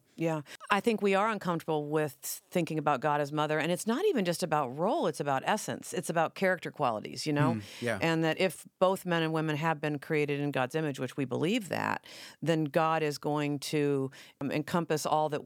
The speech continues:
Speaker 1: is male and all that is female while transcending both. But those things are very uncomfortable. It's very uncomfortable to think about the mothering aspects of God or the motherhood of God. And so I think, you know, a lot of times when we feel that resistance, you know, to your point, Charity, is that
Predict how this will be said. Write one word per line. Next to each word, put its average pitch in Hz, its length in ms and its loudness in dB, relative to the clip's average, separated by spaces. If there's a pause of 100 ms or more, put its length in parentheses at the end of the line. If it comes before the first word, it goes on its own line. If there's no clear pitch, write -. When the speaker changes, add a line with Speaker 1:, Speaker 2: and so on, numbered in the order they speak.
(280)
Speaker 1:
is 139 160 0
male 143 320 2
and 147 80 0
all 143 180 2
that 147 100 0
is 143 120 -2
female 147 440 0
while 139 260 2
transcending 131 640 -4
both. - 380 -4 (420)
But 175 140 2
those 185 260 2
things 196 240 2
are 180 60 2
very 151 360 2
uncomfortable. 160 520 0
It's 139 100 -2
very 147 260 2
uncomfortable 151 600 -2
to 139 100 0
think 147 220 -2
about 139 240 -2
the 139 80 -2
mothering 139 400 0
aspects 131 480 -4
of 135 120 -6
God 131 240 0
or - 120 -2
the 135 100 0
motherhood 131 400 0
of 117 140 -4
God. - 340 -2 (460)
And 151 240 0
so 170 160 2
I 165 100 4
think, 165 400 -4 (140)
you 165 140 0
know, 143 340 -2
a 151 80 -2
lot 151 220 4
of 185 80 0
times 147 320 -2
when 139 100 -2
we 139 80 0
feel 311 260 0
that 156 140 2
resistance, 135 640 -4
you 147 80 0
know, 131 100 0
to 139 160 -6
your 143 80 0
point, 139 300 -2
Charity, 135 420 0 (500)
is 156 260 2
that 147 240 2